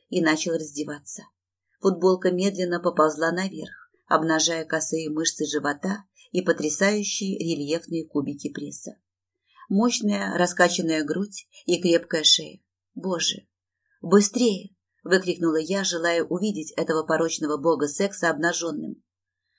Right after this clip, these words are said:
Роб нарочно медленно провел пальцами по резинке джинсов. Прожужжала молния. Я была уже почти на пике.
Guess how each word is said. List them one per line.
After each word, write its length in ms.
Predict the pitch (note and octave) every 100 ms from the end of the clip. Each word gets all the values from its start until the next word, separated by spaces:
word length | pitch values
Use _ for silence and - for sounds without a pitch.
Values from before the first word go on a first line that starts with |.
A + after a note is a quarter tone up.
| - -
Роб 260 | F#3+ B3+
нарочно 520 | A#3+ A3 F#3 G3+ A3 G3+
медленно 560 | D#3 D#3+ E3+ F3 F#3
провел 400 | E3+ D3+ D3 C#3+
пальцами 640 | C#3 D3 D#3+ - F#3 F#3+ - _
по 80 | -
резинке 540 | D3+ C#3+ C#3+ D3 - D3
джинсов. 460 | C#3 - - - - _ _ _ _ _ - -
Прожужжала 720 | F#3 F#3 G3 F#3+ G#3 G#3+ G#3
молния. 480 | G#3 G#3 C#3+ C#3+ - - _ _ _ _ _ -
Я 220 | F#3 F#3
была 300 | F#3 F3 F#3
уже 180 | F#3 F#3
почти 380 | E3+ - G3
на 120 | - G3
пике. 440 | - - - -